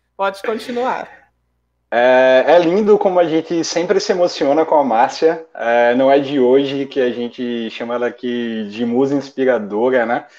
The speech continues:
Speaker 2: Os sentimentos sempre aflorescem quando essa mulher abre a boca e a gente sempre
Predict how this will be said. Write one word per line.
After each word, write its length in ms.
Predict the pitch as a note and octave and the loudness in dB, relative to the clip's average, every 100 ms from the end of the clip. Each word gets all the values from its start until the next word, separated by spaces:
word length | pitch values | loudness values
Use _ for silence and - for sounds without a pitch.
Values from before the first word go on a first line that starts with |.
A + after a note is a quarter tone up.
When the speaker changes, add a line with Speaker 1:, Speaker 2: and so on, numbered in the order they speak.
| - _ _ | -20 _ _
Speaker 2:
Os 140 | A2+ - | -8 -4
sentimentos 580 | C3+ C3+ C3 B2+ C3 | -4 -2 -2 -2 -2
sempre 500 | C3 C3+ C#3+ D#3 D3 | -4 -4 -4 -2 2
aflorescem 800 | C#3+ C3 D3 C3 A2+ B2 C#3 C#3+ | 2 2 2 4 6 4 2 -2
quando 220 | B2 B2 B2 | -4 0 0
essa 180 | - | -2
mulher 260 | B2 A#2+ A2+ | -4 0 0
abre 200 | A#2 B2 | 0 -2
a 40 | |
boca 460 | A2 G#2+ A#2 A#2+ B2 | -4 -2 -2 0 0
e 140 | B2 | 0
a 60 | A#2+ | -2
gente 240 | A#2 A#2 | -4 -8
sempre 420 | - A#2+ A#2 C3+ | -10 -12 -10 -10